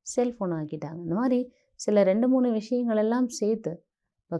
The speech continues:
கார்ன்றது எப்படி வந்திருக்குன்னு நினைக்கிறீங்க? ஏற்கனவே மாட்டு வண்டி இருந்தது, அதுல ஒரு இன்ஜினை கனெக்ட் பண்ணா என்ன ஆயிடும், அது மூவ் ஆரம்பிச்சிடுது. அப்ப ஏற்கனவே ஒண்ணு இருக்குது,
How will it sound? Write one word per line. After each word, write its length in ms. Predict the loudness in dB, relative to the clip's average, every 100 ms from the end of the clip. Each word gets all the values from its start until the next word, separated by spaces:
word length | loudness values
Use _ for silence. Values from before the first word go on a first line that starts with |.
| -2
கார்ன்றது 420 | -2 0 0 0
எப்படி 260 | 0 0 0
வந்திருக்குன்னு 400 | 0 -2 -4 -4
நினைக்கிறீங்க? 380 | -4 -4 -4 -4
ஏற்கனவே 400 | -4 -6 -4 -2
மாட்டு 340 | 0 -2 -2 -2
வண்டி 200 | 0 0
இருந்தது, 420 | -2 -4 -6 _ _ -20 _ -8
அதுல 460 | -2 0 0 0
ஒரு 180 | 0 0
இன்ஜினை 380 | 2 4 4 2 0 -2
கனெக்ட் 260 | -2 -2 -2
பண்ணா 220 | -4 -2
என்ன 180 | -2 0
ஆயிடும், 240 | 0 -2
அது 140 | -2 -2
மூவ் 320 | -2 -2 -2
ஆரம்பிச்சிடுது. 600 | -2 -4 -6 -8 -10 -12 _ _ _ _ -12
அப்ப 320 | -4 0 2
ஏற்கனவே 440 | 2 2 2 4
ஒண்ணு 220 | 4 4
இருக்குது, 420 | 2 2 2 2